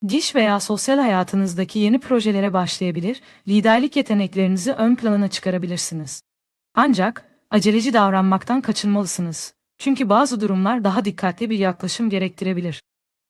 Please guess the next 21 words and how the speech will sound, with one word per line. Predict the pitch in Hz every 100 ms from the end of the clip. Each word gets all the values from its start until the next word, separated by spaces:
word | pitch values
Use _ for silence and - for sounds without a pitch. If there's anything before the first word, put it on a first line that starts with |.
| -
İlişkiler | 214 220 - 269 320
açısından | 247 - - 254 269 240
ise | - 196 - _ _ _
sevdiklerinizle | - 214 220 240 247 240 277 233
iletişimde | 190 180 - - 196 262
daha | 208 208
duyarlı | 180 175 165 160
olmalısınız. | 160 165 147 - 160 139 - - _ _ _ _
Kendinizi | 247 226 233 247 269
ifade | 247 240 240
ederken | 233 262 262 240 240 226
biraz | 262 254 202
daha | 190 208
nazik | 190 196 254 226
ve |
sabırlı | 202 214 185 196 214
olmak, | 190 165 185 - _ _
olası | - 202 196 - 302
anlaşmazlıkların | 202 185 - 196 190 180 208 220 220
önüne | 185 190
geçebilir. | 175 165 180 160 156 -